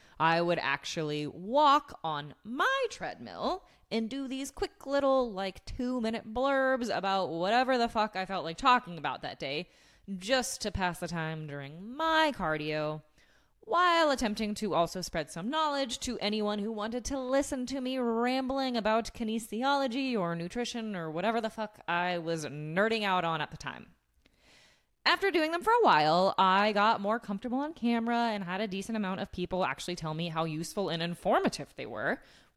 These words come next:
which was pretty cool. And I still remember the first time someone suggested that I start a podcast.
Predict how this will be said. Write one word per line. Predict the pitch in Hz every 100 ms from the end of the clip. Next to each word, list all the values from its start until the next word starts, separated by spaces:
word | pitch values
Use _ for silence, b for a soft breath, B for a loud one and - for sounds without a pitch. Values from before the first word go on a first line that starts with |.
| -
which | 185 269
was | 466
pretty | - -
cool. | - 508 - - - b b b b
And | 185 196 -
I | 175
still | - - 302 339
remember | 359 381 392 320 254 233
the | 196 208
first | - 220 254 339 -
time | 302 262 185 190
someone | 196 196 196 226
suggested | 302 240 330 - 202 196 190
that | 156 160
I | - 269
start | - 196
a | 165
podcast. | 247 220 - - -